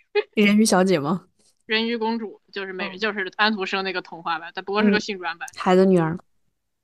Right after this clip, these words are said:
Speaker 1: 对，性转版的海的女儿。当然这个，既然是性转版，那女方肯定不是我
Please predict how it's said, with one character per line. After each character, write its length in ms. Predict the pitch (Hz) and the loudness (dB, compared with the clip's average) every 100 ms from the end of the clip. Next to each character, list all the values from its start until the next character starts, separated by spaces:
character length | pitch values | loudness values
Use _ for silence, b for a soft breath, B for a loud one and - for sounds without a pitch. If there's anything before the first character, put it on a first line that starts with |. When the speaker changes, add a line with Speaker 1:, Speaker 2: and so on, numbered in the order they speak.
| _ | _
Speaker 1:
对， 200 | 196 185 | -4 -4
性 200 | - 220 | -2 -2
转 180 | 190 190 | 0 0
版 140 | 175 | -2
的 80 | 165 | -4
海 120 | - 160 | -10 -12
的 80 | 160 | -14
女 60 | - - | -20 -20
儿。 140 | 110 - | -8 2
当 100 | 240 | 4
然 260 | 220 220 - 226 | 4 2 -4 -4
这 160 | 233 | -2
个， 460 | 196 185 180 180 175 _ _ _ _ _ B B B - | -2 -6 -8 -10 -16 _ _ _ _ _ B B B -4
既 100 | 320 | 2
然 160 | 302 | 2
是 120 | 330 359 | 2 -2
性 180 | 330 | -4
转 160 | 285 262 | -2 -2
版， 160 | 226 220 | -2 -6
那 120 | 254 | -8
女 120 | 202 | -8
方 180 | 220 240 | -12 -12
肯 160 | 269 | -12
定 120 | 196 196 | -16 -16
不 120 | 214 | -10
是 320 | 226 208 202 _ _ - | -6 -6 -8 _ _ -10
我 200 | 226 220 | -8 -8